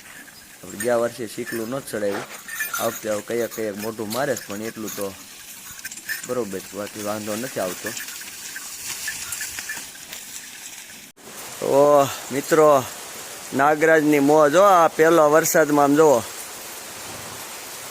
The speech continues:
આજ પહેલો વહેલો એણે વરસાદ જોયો છે. વી આવો માસી. જો બાવળીને રમતે આ છેડી, આજ ગરમી એટલી હતી. બે ઘોડીઓને બહાર રાખી છે.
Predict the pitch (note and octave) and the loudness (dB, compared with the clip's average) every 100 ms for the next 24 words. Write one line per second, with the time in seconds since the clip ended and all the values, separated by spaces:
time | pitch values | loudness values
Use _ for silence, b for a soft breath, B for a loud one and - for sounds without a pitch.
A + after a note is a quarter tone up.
0 | - C#3 B2 - F3 F3+ F3 F3 E3+ E3+ | -4 -2 0 4 6 8 8 8 8 6
1 | D3+ E3 - D#3 C3+ F#3 G3+ E3+ D3 B2+ | 6 4 4 4 6 6 8 6 4 2
2 | A2+ - - - - - - - - - | 0 -12 -14 -14 -14 -14 -14 -14 -14 -14
3 | - - - - - C#3 F3+ G3+ G3+ F#3+ | -14 -14 -14 -14 -4 4 6 6 6 4
4 | F3+ D3+ B2 G#2+ - - - - - - | 4 2 2 2 -6 -12 -14 -14 -14 -12
5 | - - - D#4 C#4+ C#4 B3+ - - - | -12 -12 -12 -12 -12 -12 -12 -12 -12 -14
6 | - - - - C3+ C#3+ C#3 C#3+ D3+ D3+ | -12 -12 -12 0 6 6 6 6 8 8
7 | D3+ D3 C#3 C#3+ D#3 A#2+ C#3+ C#3 - D#3 | 6 4 4 4 2 2 4 4 4 4
8 | D#3 C#3+ B2 D3 D#3+ D#3+ D#3 D#3 E3 D#3 | 6 4 4 4 4 4 4 4 4 4
9 | D#3 E3+ D#3+ - - - - - - - | 4 2 2 -4 -12 -12 -12 -12 -12 -12
10 | - - - - - - - D3 D3 C3+ | -12 -14 -14 -14 -12 -8 2 6 6 6
11 | C3+ C#3+ C#3+ C#3+ C3+ C#3 C#3 C3+ D#3+ F3 | 4 4 4 2 2 4 4 4 2 2
12 | D3 C#3+ C3 | 0 2 0